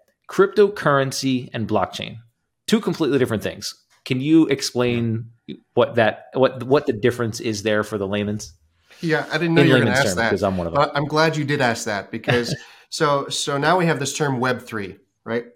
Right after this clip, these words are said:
Speaker 2: Web three, and there's a lot of ideas about what Web three might be, but it tends to mean, uh, um,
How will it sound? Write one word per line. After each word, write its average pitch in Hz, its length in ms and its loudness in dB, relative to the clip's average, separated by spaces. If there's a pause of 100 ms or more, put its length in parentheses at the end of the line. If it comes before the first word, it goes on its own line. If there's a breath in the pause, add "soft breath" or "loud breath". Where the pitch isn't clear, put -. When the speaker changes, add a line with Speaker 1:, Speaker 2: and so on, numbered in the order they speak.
(140)
Speaker 2:
Web 131 240 -2
three, 120 160 -2
and 120 100 -2
there's 131 180 -4
a 151 80 4
lot 151 80 4
of 135 80 -2
ideas 123 340 -2
about 113 340 -2 (200 loud breath)
what 123 200 0
Web 131 240 0
three 131 240 -8
might 113 260 -4
be, 110 180 -4
but 113 220 -4
it 117 100 -8
tends 170 320 -4
to 139 100 -6
mean, 123 540 -4 (220 loud breath)
uh, 107 400 -6 (100)
um, 107 380 -6